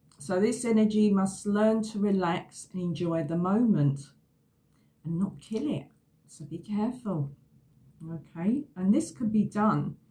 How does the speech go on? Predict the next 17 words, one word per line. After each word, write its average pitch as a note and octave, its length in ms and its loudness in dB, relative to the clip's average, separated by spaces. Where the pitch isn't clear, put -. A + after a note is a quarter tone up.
It's, - 300 -16
it's F#3 240 -8
funny, G#3+ 360 0
you D#3 260 0
can A#3 320 2
kill G#3 260 0
the F#3+ 100 -2
moment C#3+ 420 4
when D#3+ 140 -2
you D#3+ 60 -4
start, F#3 480 -8
um, E3 440 -4
bringing E3+ 360 -2
up - 160 -6
the C#3+ 80 -10
past. - 720 -6
Uh, D#3+ 380 -4